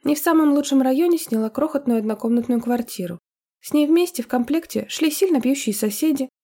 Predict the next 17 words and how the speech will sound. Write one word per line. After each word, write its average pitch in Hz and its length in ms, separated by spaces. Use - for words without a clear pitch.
которые 254 280
сегодня 247 360
ночью 247 280
сначала 233 400
горланили 247 500
песни, 330 420
а 277 80
потом 330 240
ругались 330 380
матом 202 400
и - 20
ломали 240 340
мебель. 196 420
И 254 260
уйма 415 260
нетравленных 240 640
тараканов». 190 680